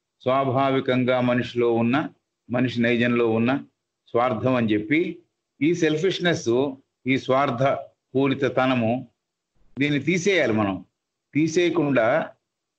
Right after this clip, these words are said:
eradicate చేయకుండా, ఇది daily strengthen అవుతోంది, Daily బలపరుతోంది, బల-, బలపరచడానికి అవకాశం కలుగుతోంది. Stimulated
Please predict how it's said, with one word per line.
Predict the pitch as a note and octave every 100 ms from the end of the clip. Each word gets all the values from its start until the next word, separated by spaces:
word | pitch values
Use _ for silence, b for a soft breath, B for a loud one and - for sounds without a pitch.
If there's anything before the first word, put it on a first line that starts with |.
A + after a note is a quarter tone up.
| _ - - _ A#2+
eradicate | A#2+ D3+ D#3+ D#3 D#3 D3+ C#3+
చేయకుండా, | C3+ C3+ A#2+ G#2+ A#2 C3+ - _ _ _ _
ఇది | C3 C#3+
daily | B2 D3+ G3 G#3+ G3+
strengthen | A#2+ D#3 F3 G3
అవుతోంది, | F3+ D#3+ D3 A2+ G#2
Daily | A2 D3 D#3+ G3+ G3 -
బలపరుతోంది, | A#2+ D3+ D#3+ E3 D#3 D3 B2 G#2+ G#2 G2+
బల-, | B2+ C#3 - -
బలపరచడానికి | A#2+ C3 C#3+ C#3 C#3+ C#3 C3+ B2+ E3 E3 _ _ -
అవకాశం | C3 C3+ C#3+ C3 C#3 A#2+ - _ -
కలుగుతోంది. | B2+ C3 C3+ B2 B2 D#3+ D#3 - - - -
Stimulated | E3 E3 F3+ F3+ F3+ F3+ E3+